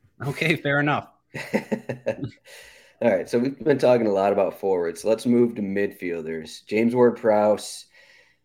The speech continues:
Speaker 2: we have a question, I, I think, here. I guess for cash games, do you think,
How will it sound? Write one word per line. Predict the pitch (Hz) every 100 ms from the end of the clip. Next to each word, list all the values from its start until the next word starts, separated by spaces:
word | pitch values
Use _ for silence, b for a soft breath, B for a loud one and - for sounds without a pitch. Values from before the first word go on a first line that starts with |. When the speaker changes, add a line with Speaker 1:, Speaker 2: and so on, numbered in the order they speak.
| _ -
Speaker 2:
we | 123
have | 139
a |
question, | 131 - 120 117 92
I, | 82 - _
I | 90 95
think, | 113 95
here. | - 87 82 90
I |
guess | 110 127
for | 127
cash | - 120 110 107
games, | 98 90 85 80 - _ -
do | 98
you |
think, | 98 120 117 107